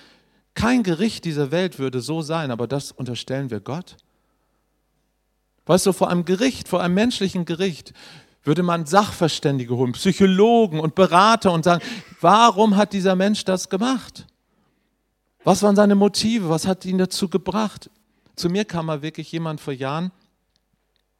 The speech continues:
äh, und gestand einen Totschlag. Als er suchte, damals gab's noch Telefonbücher, könnt ihr euch vorstellen, also im letzten Jahrtausend,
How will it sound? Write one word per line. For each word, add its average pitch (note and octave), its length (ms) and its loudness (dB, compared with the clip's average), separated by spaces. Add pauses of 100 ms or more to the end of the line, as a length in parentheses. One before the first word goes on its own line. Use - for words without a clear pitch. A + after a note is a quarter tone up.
(360)
äh, B2 260 -4 (360)
und C3+ 140 -12
gestand D#3 540 -6
einen C#3 140 -8
Totschlag. G2 720 -10 (400)
Als - 340 -18
er B2 220 -12
suchte, C#3 640 -6
damals A#2+ 380 -2
gab's B2 200 -8
noch A#2 100 -6
Telefonbücher, A#2+ 800 -8
könnt C3 160 -10
ihr B2+ 60 -6
euch G#2+ 80 -10
vorstellen, B2+ 360 -6
also G2 140 -6
im A2 100 -2
letzten B2+ 360 0
Jahrtausend, A#2 920 -2